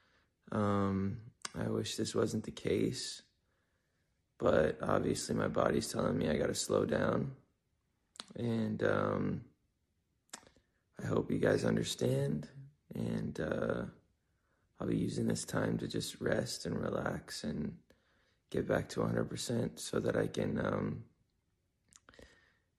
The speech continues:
do what, uh, I was born to do.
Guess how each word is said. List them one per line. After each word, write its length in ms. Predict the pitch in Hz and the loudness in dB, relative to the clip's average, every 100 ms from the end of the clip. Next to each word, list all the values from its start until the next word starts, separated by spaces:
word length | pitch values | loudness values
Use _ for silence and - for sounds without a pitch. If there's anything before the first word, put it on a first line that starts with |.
| _ | _
do 240 | - 120 120 | 4 4 6
what, 200 | 120 120 | 4 4
uh, 360 | 123 120 120 117 - _ _ _ _ _ - | 4 2 2 -2 -6 _ _ _ _ _ -2
I 60 | |
was 160 | - 120 | 0 0
born 260 | 120 120 117 | -2 -2 -4
to 100 | - | -4
do. 340 | 127 127 120 | -2 0 -2